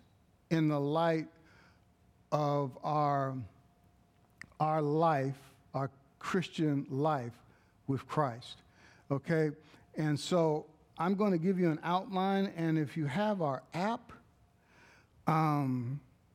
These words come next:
you can follow along and take notes. That's a good place that you can digitally type your notes in and even email them to yourself. And I, I've got a fill in the blank if you do have our,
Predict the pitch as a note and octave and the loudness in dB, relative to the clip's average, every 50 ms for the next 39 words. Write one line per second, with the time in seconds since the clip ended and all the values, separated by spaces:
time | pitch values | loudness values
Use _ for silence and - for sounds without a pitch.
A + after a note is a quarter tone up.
0 | _ _ _ _ _ _ _ _ _ - - - _ _ _ _ _ - - D3 | _ _ _ _ _ _ _ _ _ -18 -18 -18 _ _ _ _ _ -8 -4 -2
1 | F3 F#3 F#3+ D#3 - - - F#3+ F3+ E3+ E3 D#3+ D#3 C#3 - - E3+ E3+ F3+ F3+ | 0 0 -2 -2 -4 -4 0 2 4 4 4 4 2 2 2 4 4 4 4 4
2 | F3 E3+ E3 E3+ E3+ F3 F3 F3+ E3+ D#3 C#3 - - F3 F3 - - D#3 D#3+ E3 | 4 4 4 4 4 6 4 4 4 2 0 0 -2 -2 -2 -2 -2 -2 0 0
3 | F3 F3+ F3+ - - - - D#3 D3+ - - - D3+ C3+ B2 C#3+ E3 D3+ - - | 0 -2 -4 -8 -10 -6 -4 -2 -2 -2 -2 -4 -2 -2 0 0 -2 -2 -2 -2
4 | E3+ D#3+ E3 D#3+ D3 - - - - C#3+ - - F3 D3 - C#3+ B2+ B2 C#3 B3+ | 0 2 2 2 0 -4 -8 -8 -6 -6 -4 -4 -4 -4 -2 -2 -2 -2 -2 -4
5 | - - _ _ _ _ _ _ _ _ _ _ _ _ _ _ - A#2+ D3+ E3+ | -10 -18 _ _ _ _ _ _ _ _ _ _ _ _ _ _ -2 2 2 2
6 | D#3+ D#3+ E3+ D#3+ D#3+ D#3+ D#3 D#3+ D#3 D3+ D3 - - D#3+ D#3 D#3 C#3 - D3 C#3+ | 2 2 0 0 0 0 2 2 2 0 0 -2 -2 -2 -2 -2 -2 -2 -2 0
7 | C#3+ D#3 D#3 E3 D#3 - - - - E3+ D#3+ E3 D#3+ D#3+ D#3+ E3 E3 D#3 C#3 B2+ | 0 0 0 -2 -2 -6 -10 -10 -4 -2 0 2 2 2 2 2 0 -2 -2 -4
8 | A#2+ B2+ - - D4 F3 D#3+ D3 C#3+ C#3 - F#3 F3+ E3 D#3+ D#3+ D#3+ D#3+ D#3 D#3+ | -4 -6 -6 -6 -4 -4 -4 -2 -4 -4 -4 -2 -2 0 0 0 0 0 0 0
9 | D#3+ D#3 D#3+ D#3+ D#3 D#3 D3+ - - E3 D3 C#3 C3+ - - E3+ D#3+ D#3 D3+ C#3 | -2 -2 -2 -2 -2 -4 -4 -4 -4 -2 -2 -2 -4 -4 -2 -2 -2 -2 -2 -4
10 | - - - - - - - - - - - D3+ D#3 D#3 E3 D#3+ D3+ D3+ - D3+ | -8 -14 -20 -20 -20 -20 -20 -20 -18 -8 -4 -2 0 0 0 0 -2 -4 -6 -6
11 | D3 C#3+ D#3+ D3 C3 B2+ - - - F#3+ F3+ F3 D#3+ C#3+ C#3 B2+ C3+ D3+ D#3+ D#3+ | -2 -2 0 -2 -2 -4 -4 -2 0 2 4 4 4 2 0 0 -2 -2 0 0
12 | D#3 C3+ - - D#3+ C3+ - D3 C#3+ C3+ E3 F3 D#3+ D#3 D3 C#3 B2+ B2+ A#2+ A#2 | -2 -2 -4 -4 -6 -4 -4 -4 -2 0 0 0 2 2 0 0 0 -2 -4 -6
13 | - | -8